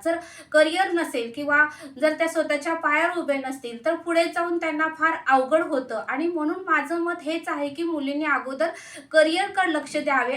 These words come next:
आणि नंतरच लग्नाचा विचार करावा. बघा, असंच माझ्या वर्गात एक मैत्रीण होती, ही, अ, घटना खरी आहे. आणि बघा,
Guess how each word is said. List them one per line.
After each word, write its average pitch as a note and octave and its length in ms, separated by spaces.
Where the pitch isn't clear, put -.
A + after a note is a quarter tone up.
आणि C4+ 220
नंतरच D4 580
लग्नाचा A#3+ 520
विचार D4 320
करावा. G3 500
बघा, D#4+ 520
असंच F#4 320
माझ्या D4 280
वर्गात D#4 380
एक E4 140
मैत्रीण F4 400
होती, C4+ 500
ही, E4+ 260
अ, C4+ 200
घटना D4 500
खरी E4 300
आहे. A3+ 360
आणि D4+ 240
बघा, F4 480